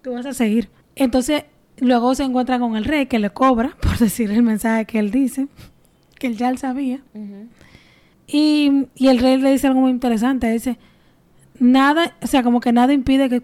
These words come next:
Speaker 1: sus sueños se los, se cumplan, salvo él mismo".
Speaker 2: Sí, esa-, exacto. Como lo habíamos comentado anteriormente.
Speaker 1: Algo curioso que no quiero que se quede, el libro que siempre andaba Santiago.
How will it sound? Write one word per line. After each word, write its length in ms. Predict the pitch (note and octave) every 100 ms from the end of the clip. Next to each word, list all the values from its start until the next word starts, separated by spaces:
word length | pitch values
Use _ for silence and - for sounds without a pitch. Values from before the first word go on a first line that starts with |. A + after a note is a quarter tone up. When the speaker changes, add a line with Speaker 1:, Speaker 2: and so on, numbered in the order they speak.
| A#3+
Speaker 1:
sus 40 | -
sueños 320 | B3 A#3 A#3
se 80 | B3+
los, 100 | A3
se 160 | - A3+
cumplan, 360 | C#4+ C#4 G3 -
salvo 460 | - B3 A#3+ A#3 A#3+
él 80 |
mismo". 360 | A3+ A#3+ - A3+ - - _ _
Speaker 2:
Sí, 160 | - G#3
esa-, 300 | F#3 F3+ E3 _ -
exacto. 480 | F3+ F#3 E3 _ F#3+ _ _ _ _ _
Como 220 | A3+ A3
lo 100 | A3
habíamos 680 | G#3 G#3 G#3+ A#3 G#3 F#3+ -
comentado 540 | G#3+ G#3 G3 E3+ E3
anteriormente. 540 | F3+ F#3+ F#3 F#3 - - _ _ _ _ _ _ _ -
Speaker 1:
Algo 260 | C#4 D#4 D#4
curioso 460 | E4 D#4+ B3 A#3
que 100 | A#3
no 140 | A#3 A3
quiero 260 | B3 B3
que 160 | B3 A#3
se 640 | - A3+ A3 G#3 G3 G3+ -
quede, 400 | B3+ A#3 G#3+ G#3+
el 220 | A3+ A#3+
libro 240 | A#3 B3 B3
que 120 | A3
siempre 280 | A3+ G#3+ A3
andaba 320 | G#3 G#3 G3+
Santiago. 580 | - G3 G#3 A3 C4